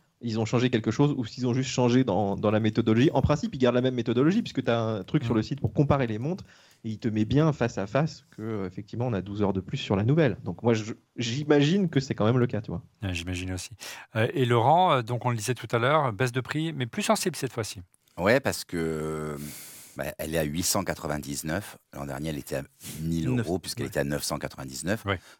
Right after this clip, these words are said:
Speaker 3: Donc, euh, tu vois, tu as, c'est une
Speaker 2: C'est sensible, hein, c'est pas rien, c'est des
Speaker 3: Ah ouais, ouais,
Speaker 4: Cent
Speaker 3: c'est pas
Speaker 4: euros,
Speaker 3: rien,
Speaker 4: c'est
Speaker 3: ouais.
Speaker 4: pas mal, hein.
Speaker 3: Ouais, quand tu commences à avoir du, ouais.
Speaker 4: Et comme dit, je paraphraserais notre ami Rodrigo qui disait que c'est la pre-, la, l'Apple Watch,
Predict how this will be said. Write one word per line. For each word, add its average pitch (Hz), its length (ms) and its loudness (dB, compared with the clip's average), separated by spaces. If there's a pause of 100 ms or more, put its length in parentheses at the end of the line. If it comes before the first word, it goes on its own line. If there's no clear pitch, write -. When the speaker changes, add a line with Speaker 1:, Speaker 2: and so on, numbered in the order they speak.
Speaker 3:
Donc, 69 200 -10
euh, 76 60 -10
tu - 60 -16
vois, 90 100 -2
tu - 120 -8
as, 71 120 -2
c'est - 140 -6
une 67 120 -8
Speaker 2:
C'est - 80 -8
sensible, 131 440 0
hein, 85 100 -8
c'est - 160 -14
pas 113 100 4
rien, 120 160 0
c'est 101 140 -8
des 98 100 -10
Speaker 3:
Ah 107 100 8
ouais, 127 120 8
ouais, 139 60 4
Speaker 4:
Cent 143 40 4
Speaker 3:
c'est 139 60 4
pas 139 40 6
Speaker 4:
euros, 135 120 6
Speaker 3:
rien, - 160 6
Speaker 4:
c'est - 60 2
Speaker 3:
ouais. - 40 2
Speaker 4:
pas 135 100 6
mal, 107 220 2
hein. 117 140 -8 (180)
Speaker 3:
Ouais, 110 240 0
quand 69 100 -14
tu 65 120 -16
commences 67 220 -10
à 69 40 -6
avoir 67 140 -8
du, 65 60 -16 (120)
ouais. 95 180 -6 (360)
Speaker 4:
Et 131 40 -8
comme 123 200 2
dit, 123 200 -6
je - 140 -2
paraphraserais 117 760 2
notre 104 320 -6
ami 110 240 -6
Rodrigo 110 400 -6
qui 135 140 -14
disait 123 180 -8
que 135 40 -12
c'est - 120 -8
la 110 40 -6
pre-, - 260 -12
la, 120 180 -6
l'Apple 117 340 -4
Watch, 117 260 -6